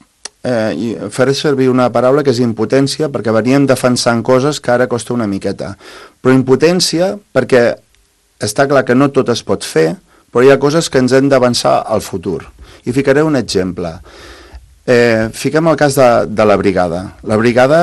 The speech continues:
eh, a part que tenim tres de, de baixa que, que de llarga, de llarga durada, eh, el personal també té l'acció de, de tindre vacances. Aquestes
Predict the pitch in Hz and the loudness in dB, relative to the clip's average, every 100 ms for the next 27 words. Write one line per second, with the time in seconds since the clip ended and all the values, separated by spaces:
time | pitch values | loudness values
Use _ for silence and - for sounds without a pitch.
0 | 156 110 107 101 85 - 110 113 123 123 | 4 2 0 -2 -6 -10 -8 -4 -2 -2
1 | 123 120 107 113 110 101 104 98 85 98 | 0 0 0 0 0 0 -2 -4 -4 0
2 | 117 117 104 90 87 92 73 - 98 92 | 0 0 -4 -4 -6 -8 -8 -8 -8 -8
3 | 98 - 117 131 _ - - - 92 104 | -8 -12 -18 -20 _ -20 -18 -6 0 0
4 | 107 104 95 95 98 98 113 117 101 95 | 0 -2 -4 -8 -6 -2 0 0 0 2
5 | 131 135 139 180 _ - - - _ _ | 2 2 -2 -6 _ -20 -20 -20 _ _
6 | - 98 98 95 92 110 101 101 - 104 | -6 -2 -2 -2 -4 -6 -4 -4 -4 -2
7 | 107 120 135 127 110 107 82 - _ _ | 0 0 2 2 0 -6 -14 -20 _ _
8 | 104 120 117 - 110 107 131 113 101 101 | 0 2 0 -2 -6 0 0 0 -4 -4
9 | 98 95 87 90 165 170 80 - - _ | -2 0 0 -2 -2 -2 -8 -10 -16 _
10 | _ - - - _ _ - 120 113 165 | _ -20 -20 -20 _ _ -6 -4 -2 -2